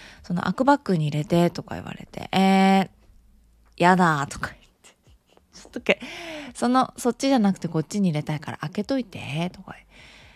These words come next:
なんかね、そこ仕切るんですよね。そのパパがなんか仕切りたいとこって結構あって、その段取りとかね。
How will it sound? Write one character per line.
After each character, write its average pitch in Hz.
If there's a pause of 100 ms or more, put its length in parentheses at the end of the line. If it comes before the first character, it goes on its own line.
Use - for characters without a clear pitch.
(240)
な 392
ん 349
か 175
ね、 135
そ -
こ 392
仕 -
切 349
る 233
ん 156
で 131
す -
よ 98
ね。 55 (680)
そ -
の 247
パ 427
パ 330
が 185
な 165
ん 147
か 147
仕 -
切 233
り 240
た 233
い 190
と -
こ 123
っ -
て -
結 160
構 -
あ 147
っ 143
て、 - (880)
そ 151
の 139
段 247
取 226
り -
と -
か -
ね。 139